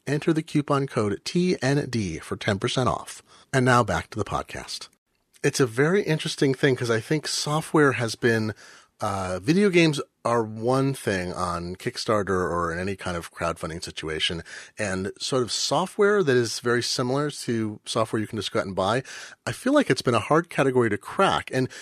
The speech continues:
and you weren't ridiculously ambitious. You had a ten thousand dollar goal. You raised, uh, almost twelve thousand five hundred dollars, but from a thousand people. Were you concerned that you, you know, did you not wanna rack up a failure here? I mean, that's, that,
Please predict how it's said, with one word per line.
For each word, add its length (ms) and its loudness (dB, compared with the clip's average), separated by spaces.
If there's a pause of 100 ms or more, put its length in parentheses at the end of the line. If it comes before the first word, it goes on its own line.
(160)
and 160 4
you 120 4
weren't 240 4 (240)
ridiculously 500 4
ambitious. 480 2
You 60 2
had 80 2
a 40 2
ten 220 0
thousand 320 2
dollar 160 2
goal. 320 2
You 80 -4
raised, 400 0
uh, 300 0
almost 400 -8
twelve 260 -6
thousand 320 -2
five 220 0
hundred 340 -8
dollars, 420 4
but 140 -12
from 160 -6
a 40 -4
thousand 520 -4 (520)
people. 500 2 (200)
Were 120 4
you 260 4
concerned 920 0
that 400 4 (120)
you, 200 -2
you 100 -2
know, 80 -2
did 160 -4
you 60 -4
not 120 2
wanna 140 2
rack 300 0
up 80 -2
a 60 -6
failure 360 0
here? 220 -4
I 20 -2
mean, 140 -2
that's, 280 -4
that, 300 -4